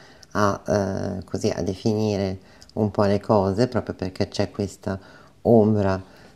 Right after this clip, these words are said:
eh, tra di voi, però vi assicuro che è tutto risolvibile. Per un po' ve ne starete zitti poi, nel senso che non lo darete a vedere, ma gua-, qua già si prospetta entro qualche mese anche la possibilità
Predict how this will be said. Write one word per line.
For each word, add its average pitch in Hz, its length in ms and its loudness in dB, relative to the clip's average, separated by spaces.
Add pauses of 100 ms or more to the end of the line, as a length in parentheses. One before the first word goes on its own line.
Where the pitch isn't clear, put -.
(100)
eh, 95 300 0
tra 98 160 -2
di 107 140 2
voi, 98 300 0
però 92 460 -2
vi 101 120 0
assicuro 98 520 0
che 90 120 -6
è 90 40 -6
tutto 95 300 -6
risolvibile. 90 760 -4
Per 98 180 -2
un 95 100 -2
po' 101 160 0
ve 95 120 0
ne 92 140 -2
starete 92 640 -4 (400)
zitti 110 440 2
poi, 101 560 0
nel 87 120 -6
senso 92 360 -4
che - 140 -8 (380)
non 98 120 0
lo 95 100 0
darete 92 360 -2
a - 20 -4
vedere, 95 360 0
ma 90 140 -4
gua-, 98 280 0 (300)
qua 107 140 -2
già 98 140 -6
si - 160 -16
prospetta 98 520 -4
entro 95 220 -6
qualche 92 360 -4
mese 92 280 -4
anche 87 260 -8
la 92 100 -6
possibilità - 640 -8